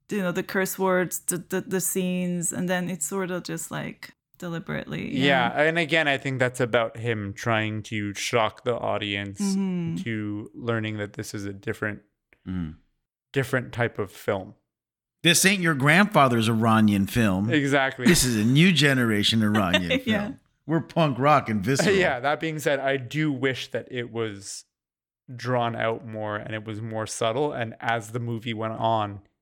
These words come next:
Speaker 2: it built on that more and more. 'Cause imagine if you felt like it was m-, like those other Iranian films, and then all of a sudden you're in a scene where she, like, takes off her hijab,
Speaker 3: Mm.
Speaker 2: or you're in a scene where, like, somebody cusses somebody out,
Speaker 1: Yeah.
Speaker 3: Yeah.
Speaker 2: or there's, like,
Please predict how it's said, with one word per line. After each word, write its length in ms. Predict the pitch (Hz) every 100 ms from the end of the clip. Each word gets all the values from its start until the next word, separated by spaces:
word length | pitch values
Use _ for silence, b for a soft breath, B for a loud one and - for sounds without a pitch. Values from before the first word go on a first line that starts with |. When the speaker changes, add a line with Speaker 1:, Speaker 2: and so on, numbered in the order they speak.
| _ -
Speaker 2:
it 140 | 107
built 220 | 131 117
on 140 | 117 110
that 120 | 110
more 120 | 113
and 80 | 110
more. 180 | 110 104 b b
'Cause 140 | - 156
imagine 460 | 156 156 202 190 165
if 140 | 160
you 120 | 139 135
felt 400 | - 170 170 135
like 240 | 131 131
it 140 | 131
was 800 | 127 110 123 131 127 110 - - - _ _ _ _ _ _ _ _ _ _ _ _ _ _ 151
m-, 260 | 135 127
like 260 | 135 131 131
those 180 | 135 123
other 180 | 123 127
Iranian 440 | 120 113 117 117
films, 400 | 117 127 165 180 - -
and 220 | 139 127
then 160 | 135 131
all 280 | 123 117
of 100 | 117
a 60 | 110
sudden 340 | - 113 113 110
you're 140 | 110
in 100 | 110
a 40 |
scene 280 | 107 123 110
where 140 | 110 107
she, 240 | - 117
like, 200 | 113 110
takes 240 | - 123 117
off 140 | 113
her 80 | 113
hijab, 480 | 113 107 113 104 -
Speaker 3:
Mm. 260 | 92 87 85
Speaker 2:
or 80 | 135
you're 200 | 127 123
in 140 | 117
a 60 | 117
scene 340 | - 120 110
where, 140 | 113 113
like, 220 | 107 -
somebody 360 | 123 117 117
cusses 360 | 104 120 - 117
somebody 400 | 120 110 107 107
out, 180 | 104 175
Speaker 1:
Yeah. 240 | 165 -
Speaker 3:
Yeah. 180 | 95 78
Speaker 2:
or 140 | 135 135
there's, 240 | 127 123
like, 320 | 117 113 -